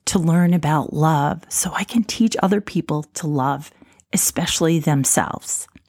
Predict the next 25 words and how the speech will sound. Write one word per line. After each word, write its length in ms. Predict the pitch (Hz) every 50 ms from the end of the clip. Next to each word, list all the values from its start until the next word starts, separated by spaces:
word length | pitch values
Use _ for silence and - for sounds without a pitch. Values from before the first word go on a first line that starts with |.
| _ - - - - - - - -
And 140 | - - 240
that's 260 | 240 277 277 277 -
kind 300 | - - - 254 233 226
of 120 | 247 185 156
the 80 | 170
core 440 | 160 - - - - 185 180 185 175
reason 760 | 147 139 139 147 165 180 175 175 - 151 127 120 - 147 - - - - - - -
for 240 | - - 180 196 208
the 140 | 208 220 202
podcast 960 | - - - 170 165 175 175 - - - - - - - - - - - - - 185
and 380 | 196 190 190 202 196 196 185 - - - - - - - - - - _ _ _ _ _ - _ - -
being 460 | 240 226 226 247 233 233 233 233 -
and 160 | 190 180 185
feeling 680 | - - - 262 302 330 269 202 175 165 165 165 160 175 - _
so 360 | - - - - 208 196 190 -
isolated 680 | - 175 190 - - - 196 185 170 - 160 160 160 151
during 340 | 160 147 151 151 160 160 160
lockdown 800 | 165 156 139 131 135 135 135 - - - 135 131 135 - 190 226 - _ _ - -
and 280 | - - 214 220 220 233 -
isolated 720 | - 202 208 - - - - 220 208 202 196 202 185 190 180
with 160 | 180 190 - - - -
all 340 | 196 196 196 190 196 208 -
our 120 | - 170
social 520 | 165 - - - 175 196 190 - - 208 185
media 840 | 175 165 165 175 180 185 190 185 190 190 180 175 175 175 175 175